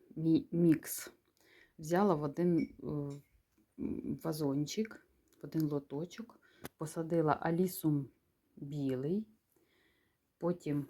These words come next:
лобелію посадила і алісум скельний.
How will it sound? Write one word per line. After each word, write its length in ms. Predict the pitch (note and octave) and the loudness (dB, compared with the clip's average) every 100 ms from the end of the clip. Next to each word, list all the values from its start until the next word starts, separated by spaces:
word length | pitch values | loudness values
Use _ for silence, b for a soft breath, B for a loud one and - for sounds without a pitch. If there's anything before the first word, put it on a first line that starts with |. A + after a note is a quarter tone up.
| _ | _
лобелію 880 | - E3+ G3+ D3+ B2+ B2 B2 C3 C#3+ | 0 4 4 2 -2 -4 -6 -6 -8
посадила 840 | C#3+ E3 - F3+ F3+ G3 G3+ A3 B3+ B3 _ _ _ _ _ _ | -6 -10 -8 -10 -4 -2 0 0 -2 -10 _ _ _ _ _ _
і 220 | E3 G3+ G#3+ | -4 -4 -2
алісум 560 | E3 D#3+ E3+ F3 E3 | -6 -4 -6 -6 -10
скельний. 800 | D#3+ - - D3+ C3+ B2+ A#2+ G#2+ | -10 -12 -8 -6 -4 -6 -8 -10